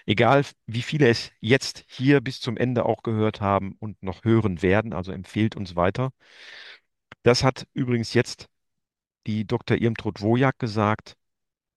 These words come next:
"Fritz Bauer war die Stimme des Widerstands der Überlebenden im Nachkriegsdeutschland." Ja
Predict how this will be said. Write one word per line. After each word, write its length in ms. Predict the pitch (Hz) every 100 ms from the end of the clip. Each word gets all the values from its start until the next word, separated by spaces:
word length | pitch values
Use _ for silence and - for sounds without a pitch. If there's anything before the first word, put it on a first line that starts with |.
| _ -
"Fritz 220 | 147 -
Bauer 440 | - 147 110 78 - -
war 120 | 107
die 120 | 104
Stimme 320 | - - 165 156
des 220 | 120 98
Widerstands 640 | 120 101 - 92 104 -
der 120 | 104
Überlebenden 720 | 98 101 98 104 95 78 78 - _ _ -
im 100 | 107
Nachkriegsdeutschland." 1120 | 92 80 - 71 - - 67 - - 58 - _ _ _ _ _ _ _ _
Ja 100 | 87